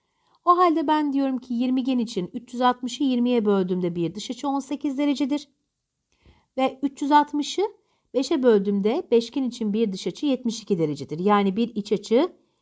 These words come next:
yüz sekiz derece olmalıdır diyebilirim. Ve yine burası da arkadaşlar yüz sekiz derece olacaktır iç açıdan ötürü. Ve şu kenarlar birbirine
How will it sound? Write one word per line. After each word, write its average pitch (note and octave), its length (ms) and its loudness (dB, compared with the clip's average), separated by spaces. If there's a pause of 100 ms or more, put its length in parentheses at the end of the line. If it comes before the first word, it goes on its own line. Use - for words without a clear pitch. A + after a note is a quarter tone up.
(340)
yüz D#4 180 2
sekiz D#4+ 400 0
derece F3 320 4
olmalıdır E3+ 600 2
diyebilirim. G#3 560 4 (840)
Ve C4 260 2
yine C4+ 340 2
burası B3+ 260 -2
da C4 80 2
arkadaşlar B3 640 0
yüz A#3 180 0
sekiz A3 360 -4
derece A3 300 6
olacaktır G3+ 640 2
iç F3+ 160 -8
açıdan A3 320 -2
ötürü. C#4+ 340 -2 (1120)
Ve B3+ 100 2
şu C4 200 -6
kenarlar B3+ 600 4
birbirine A#3+ 600 0